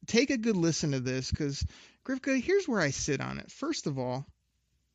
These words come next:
eh, the fact that Calvin Johnson got Hall of Fame on the first ballot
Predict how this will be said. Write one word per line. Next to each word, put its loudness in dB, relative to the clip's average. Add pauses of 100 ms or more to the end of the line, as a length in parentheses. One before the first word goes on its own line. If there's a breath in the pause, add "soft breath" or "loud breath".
(1080 soft breath)
eh, -4 (140)
the 0
fact -2
that 2
Calvin 2
Johnson 2
got 0 (760)
Hall 0
of 0
Fame 4
on 0
the -6
first -2
ballot 0